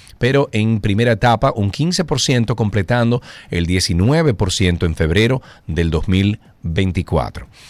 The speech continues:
La abogada Emery Rodríguez, quien representa al imputado José Ramón Peralta, dijo que entre los acusados está una señora de ochenta años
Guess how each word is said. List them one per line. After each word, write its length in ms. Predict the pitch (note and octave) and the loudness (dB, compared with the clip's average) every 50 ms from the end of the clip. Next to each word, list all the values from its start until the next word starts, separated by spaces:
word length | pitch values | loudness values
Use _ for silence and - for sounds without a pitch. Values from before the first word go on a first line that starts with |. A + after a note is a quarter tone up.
| - - - - | -20 -16 -10 -4
La 120 | A2 A2+ | -2 0
abogada 520 | G#2+ A2 G#2+ B2 C3 C3 C3 B2+ - - - | 2 2 4 4 4 6 4 2 0 -2 -2
Emery 520 | - B2+ C3+ C3+ C3+ B2+ B2 A#2+ A#2 A#2+ - - | 0 2 2 4 4 4 4 2 2 0 -2 -8
Rodríguez, 800 | - - - G2 G#2 G2 E2+ G#2+ A2+ A#2+ G#2+ E2 F#2 F2 - - | -6 -2 0 2 2 2 2 2 2 2 2 2 0 0 0 -2
quien 240 | - - E2+ D#2+ E2 | -2 0 0 0 0
representa 480 | F2 E2+ - F2+ F2 - G2 F#2 F2+ A2+ | 0 -2 -2 -2 -2 0 0 0 0 0
al 80 | G2+ | 0
imputado 440 | G2+ F#2 - F2+ D#2 G2 G2 G2 F#2+ | 0 0 -2 -4 -2 0 0 0 0
José 340 | - F#2+ E2 - - A2 G#2+ | 0 -2 -2 -2 -2 -2 0
Ramón 320 | G2+ F#2 F2+ F2+ F2+ F2 | 0 0 0 0 0 0
Peralta, 420 | F2 E2+ D#2 D#2 D#2 C#2+ - D#2+ - _ _ _ _ - _ _ _ _ - _ _ _ - - _ _ - - | 0 0 0 0 -2 -4 -6 -8 -10 _ _ _ _ -20 _ _ _ _ -20 _ _ _ -20 -20 _ _ -16 -12
dijo 480 | F2 E2 D#2+ G2+ G#2 - - E2+ D#2+ - - - - - - - - | -8 -4 -4 -4 -4 -2 -4 -4 -4 -6 -10 -18 -20 -20 -20 -18 -8
que 180 | - F#2+ F2+ F2+ | -4 -2 0 0
entre 200 | F2+ F2+ - F#2 | 0 0 0 0
los 180 | F2+ F2+ F2 E2 | 0 0 0 0
acusados 640 | F#2 E2+ - F2+ - - A#2 A2+ A#2+ C3 C3+ A2+ | -2 -2 -4 -4 -2 0 2 2 2 2 0 -2
está 260 | A#2 G2+ - - A2 A2 | -4 -4 0 0 2 2
una 180 | A2+ A#2+ A#2+ | 2 0 0
señora 360 | - - G2 G2 G#2 A2 A2+ | -2 -2 -2 0 0 2 2
de 80 | G#2 F#2+ | 2 2
ochenta 560 | F2+ E2 - A#2+ B2+ C#3 C3+ C3+ G#2+ G2 G2+ | 2 0 0 0 0 0 2 2 4 4 4
años 340 | G#2 G#2 G2+ G#2+ A#2+ - | 4 4 2 0 0 -2